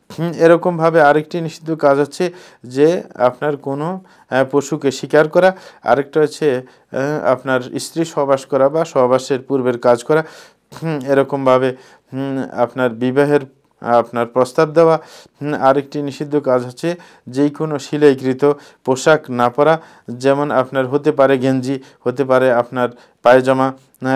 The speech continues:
এরকম জামা, এ-, এই যেই কোনো কিছু যেটা অঙ্গকে টার্গেট করে সেলানো হয়। হ্যাঁ, আরেকটা হচ্ছে যে হারাম এলাকার গাছগুলো কাটা যাবে না। আহ, এইগুলো এবং সেখানের কোনো উদ্ভিদকে আপনার, আহ, উফড়ে ফেলা যাবে না।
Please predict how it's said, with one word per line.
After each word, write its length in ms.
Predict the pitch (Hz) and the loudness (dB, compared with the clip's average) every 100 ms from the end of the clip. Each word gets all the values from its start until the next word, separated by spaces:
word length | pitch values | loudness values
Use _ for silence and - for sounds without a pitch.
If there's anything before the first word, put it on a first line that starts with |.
| 123 | 0
এরকম 420 | 127 123 131 127 | 0 -2 -4 0
জামা, 360 | 123 120 120 120 | 2 2 0 -2
এ-, 240 | 113 135 127 | -4 -2 -2
এই 120 | 127 | -4
যেই 220 | 120 127 | -2 -2
কোনো 240 | 120 120 113 | -2 -4 -6
কিছু 360 | 117 117 160 175 - _ | -8 -6 -8 -10 -16 _
যেটা 400 | 113 131 131 147 143 | -6 -4 2 2 2
অঙ্গকে 680 | 135 135 143 143 170 135 139 _ _ - | -2 0 -2 0 0 0 -2 _ _ -6
টার্গেট 360 | 120 131 139 147 | 0 2 2 0
করে 300 | - 120 113 - | -2 -2 -2 -6
সেলানো 440 | 120 - 131 117 110 | -10 -2 0 0 -2
হয়। 240 | 110 107 - - _ | 0 -2 -2 -14 _
হ্যাঁ, 240 | 127 147 143 | -2 0 2
আরেকটা 420 | 143 160 160 175 | 4 2 0 -2
হচ্ছে 340 | 170 - 165 160 - - | -2 -4 -6 -8 -18 -4
যে 100 | 123 | -2
হারাম 360 | 123 139 165 | 2 4 2
এলাকার 320 | 160 151 147 135 | 2 2 2 4
গাছগুলো 440 | 127 123 131 160 | 2 2 -2 -2
কাটা 340 | 160 135 113 | 2 4 4
যাবে 260 | 107 104 107 | 4 2 0
না। 140 | 107 98 _ _ _ _ _ _ - _ _ _ _ _ | -2 -6 _ _ _ _ _ _ -20 _ _ _ _ _
আহ, 80 | 110 117 127 123 | -8 -2 -2 -2
এইগুলো 360 | - 147 156 160 | 0 0 2 6
এবং 300 | 143 143 165 | 6 4 0
সেখানের 440 | 160 160 156 160 | -4 -4 -2 -2
কোনো 240 | 156 151 139 | -2 -4 -4
উদ্ভিদকে 520 | 131 139 151 - 190 190 - - | -4 -4 -6 -4 -4 -4 -20 -6
আপনার, 400 | - 123 131 131 | -2 -2 0 -2
আহ, 680 | 123 - _ 113 120 120 90 | -4 -12 _ -4 -4 -2 -6
উফড়ে 340 | 135 - 135 | -6 0 0
ফেলা 260 | 127 123 113 | 0 0 0
যাবে 260 | 110 107 | 0 -2
না। 100 | 110 | -4